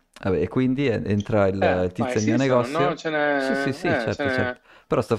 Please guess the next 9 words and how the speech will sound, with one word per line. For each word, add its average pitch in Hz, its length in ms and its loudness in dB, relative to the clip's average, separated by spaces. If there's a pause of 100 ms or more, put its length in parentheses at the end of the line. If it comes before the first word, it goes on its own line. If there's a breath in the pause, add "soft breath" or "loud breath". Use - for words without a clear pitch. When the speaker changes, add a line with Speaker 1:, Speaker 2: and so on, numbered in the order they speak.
(160)
Speaker 2:
Ah, 127 140 4
Speaker 1:
facendo 107 80 2
la 117 100 4
Speaker 2:
ok. - 0 -
Speaker 1:
lista 127 400 0
delle, 92 920 2
de-, 85 300 -6
Speaker 2:
Dei 135 100 6
listoni? 131 760 2